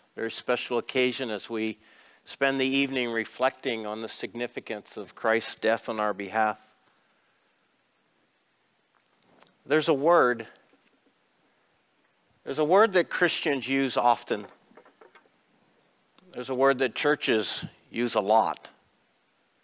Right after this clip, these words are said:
But interestingly, many Christians don't even know what the word really means. They feign like they understand. They kinda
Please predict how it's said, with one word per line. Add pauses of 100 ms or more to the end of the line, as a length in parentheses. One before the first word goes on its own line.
(1400)
But
interestingly,
many
Christians (640)
don't
even
know
what
the
word
really
means. (2500)
They
feign
like
they
understand.
They
kinda